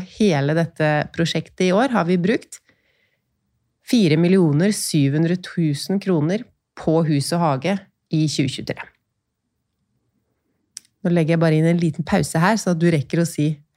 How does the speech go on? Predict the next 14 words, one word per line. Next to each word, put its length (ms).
«Hæ? 140
Det 80
er 80
jo 40
det 120
et 100
hus 320
koster.» 420
Ja, 180
vi 120
har 140
bygget 480
et 160
hus 280